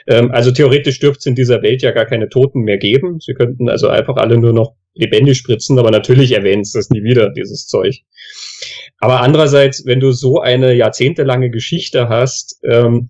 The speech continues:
baust du dir halt immer mehr die Story zu, wenn du alle diese Sachen immer berücksichtigen musst und halt, äh, das immer mitschleppen musst und dann immer wieder diese Sachen hervorziehen musst. Also, sag mal, also zum zweiten Teil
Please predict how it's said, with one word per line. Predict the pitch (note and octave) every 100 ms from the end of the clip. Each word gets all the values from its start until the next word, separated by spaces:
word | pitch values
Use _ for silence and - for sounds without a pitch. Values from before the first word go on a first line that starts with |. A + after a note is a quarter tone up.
| _
baust | - A#2 A#2
du | C3+
dir | B2+ A2
halt | G#2+
immer | B2 B2
mehr | A2 G#2 A2+ A#2 A2 G#2+ _ _
die | A2
Story | - A2+ B2 B2 -
zu, | - C3+ C#3+
wenn | A#2+
du | A#2+
alle | A2 A#2 C#3
diese | B2 A#2+
Sachen | B2 B2 B2
immer | B2+ C3
berücksichtigen | A2 B2 - C3 - A2+ A2+
musst | A2+ A#2 - -
und | G2+ G#2 -
halt, | G2+ G2+ - - -
äh, | F#2+ F#2+ F#2+ G2 - - - - - - -
das | G#2+
immer | C#3+ C3+
mitschleppen | C3+ - C#3 B2 C3+
musst | B2 A#2 - -
und | -
dann | A2 A2+
immer | B2 A#2
wieder | B2+ C3 A#2
diese | B2 A2
Sachen | A2 A2 D3 B2+ A2
hervorziehen | A2+ - - A2 - - G2+
musst. | G2+ G2 - - -
Also, | G#2 G2+ - _ _ _ _ _
sag | - B2
mal, | A2 A2
also | A2+ A#2
zum | B2+
zweiten | - A2 B2 C#3+
Teil | B2 A2+ A#2 A2+ A2+